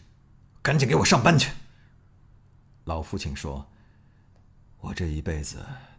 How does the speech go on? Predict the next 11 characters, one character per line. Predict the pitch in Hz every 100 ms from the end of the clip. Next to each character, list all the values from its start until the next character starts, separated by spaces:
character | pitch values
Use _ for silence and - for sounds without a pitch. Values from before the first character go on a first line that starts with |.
| -
你 | 82
都 | - 110 113
在 | 80
对 | 76 64
我 | 55
呼 | - - 82
来 | 65
喝 | 67 65
去 | - - -
的 | -
啊。” | - 71